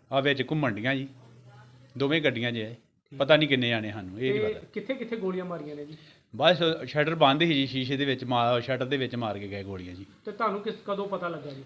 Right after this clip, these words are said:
Speaker 1: ਸਾਨੂੰ ਸਵੇਰੇ ਪਤਾ ਲੱਗਾ ਜੀ।
Speaker 2: ਤੇ ਆ ਕੇ ਤੁਸੀਂ, ਅਹ, ਪੁਲਿਸ
Speaker 1: ਜਦੋਂ
Speaker 2: ਨੂੰ
Speaker 1: ਦੁਕਾਨ ਖੋਲੀ ਆ ਨਾ ਜੀ।
Speaker 2: ਹਾਂਜੀ।
Speaker 1: ਹਾਂਜੀ।
Speaker 2: ਦੁਕਾਨ ਖੋਲੀ ਉਦੋਂ ਪਤਾ ਲੱਗਾ
Speaker 1: ਹਾਂਜੀ,
Speaker 2: ਤੁਹਾਨੂੰ?
Speaker 1: ਉਦੋਂ ਪਤਾ ਲੱਗਾ ਜੀ ਸ਼ੀਸ਼ਾ ਟੁੱਟਾ।
Speaker 2: ਤੇ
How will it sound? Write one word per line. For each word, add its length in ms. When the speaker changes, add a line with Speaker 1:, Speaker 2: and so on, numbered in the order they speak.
Speaker 1:
ਸਾਨੂੰ 220
ਸਵੇਰੇ 260
ਪਤਾ 200
ਲੱਗਾ 240
ਜੀ। 100
Speaker 2:
ਤੇ 280
ਆ 180
ਕੇ 120
ਤੁਸੀਂ, 560
ਅਹ, 300
ਪੁਲਿਸ 280
Speaker 1:
ਜਦੋਂ 180
Speaker 2:
ਨੂੰ 100
Speaker 1:
ਦੁਕਾਨ 300
ਖੋਲੀ 260
ਆ 80
ਨਾ 100
ਜੀ। 100
Speaker 2:
ਹਾਂਜੀ। 300
Speaker 1:
ਹਾਂਜੀ। 300
Speaker 2:
ਦੁਕਾਨ 320
ਖੋਲੀ 240
ਉਦੋਂ 220
ਪਤਾ 80
ਲੱਗਾ 280
Speaker 1:
ਹਾਂਜੀ, 0
Speaker 2:
ਤੁਹਾਨੂੰ? 280
Speaker 1:
ਉਦੋਂ 140
ਪਤਾ 200
ਲੱਗਾ 260
ਜੀ 80
ਸ਼ੀਸ਼ਾ 360
ਟੁੱਟਾ। 300
Speaker 2:
ਤੇ 320